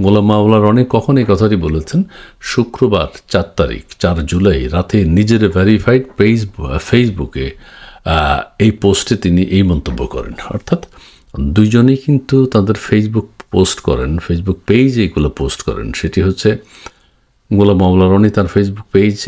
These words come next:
এবং শফিকুল আলম তার Facebook পেজ এগুলো পোস্ট করেন। পোস্টে প্রেস সচিবের ছবি যুক্ত করে গোলাম মাওলা রনি বলেন, ছবির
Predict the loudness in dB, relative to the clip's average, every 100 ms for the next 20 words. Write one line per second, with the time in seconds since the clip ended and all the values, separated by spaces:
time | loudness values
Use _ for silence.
0 | -10 -8 -8 -8 -12 _ _ -8 -2 -2
1 | 0 -2 0 -2 -4 -6 -2 -4 -2 -4
2 | 0 2 2 -2 -6 -6 -6 -6 -8 -12
3 | -14 -18 -20 -20 -20 _ 2 2 0 -2
4 | -2 -2 0 2 2 0 -2 -2 0 0
5 | 0 -2 -10 -2 0 0 -2 -4 -6 -4
6 | 0 2 2 0 0 2 2 2 2 0
7 | 0 2 2 2 -2 -4 -12 -16 -20 -20
8 | -20 _ -12 -2 0 2 2 2